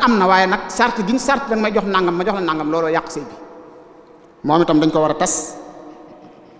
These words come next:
Ci ki dañ ko war a tas. Buñ ko tasee nag léegi, bu fekkee wéetagul nañ ko tas. Bu ñu wéetee nag, dañuy bàyyi sëy bi mu continuer.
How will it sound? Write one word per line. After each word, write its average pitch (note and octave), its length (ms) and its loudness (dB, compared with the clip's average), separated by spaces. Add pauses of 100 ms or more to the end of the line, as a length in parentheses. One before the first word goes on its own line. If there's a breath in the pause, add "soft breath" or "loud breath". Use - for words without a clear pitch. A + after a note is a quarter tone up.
(260)
Ci - 100 -4
ki A3 380 0
dañ F#3 120 4
ko F#3+ 100 4
war F3+ 100 6
a F3 40 0
tas. - 300 0 (500)
Buñ A3 120 2
ko C4 60 2
tasee A#3 240 2
nag G3 180 0
léegi, F#3+ 320 -2 (260)
bu D#3+ 60 -4
fekkee A#3+ 260 4
wéetagul A3+ 300 4
nañ F#3+ 120 4
ko F#3 80 -2
tas. - 320 -4 (640)
Bu F#3 80 0
ñu B3 100 6
wéetee C4 240 4
nag, G3 140 2 (1160)
dañuy G3+ 200 0
bàyyi G#3 240 2
sëy G#3+ 160 0
bi F3+ 80 -4
mu F#3+ 80 -2
continuer. G#3+ 360 -2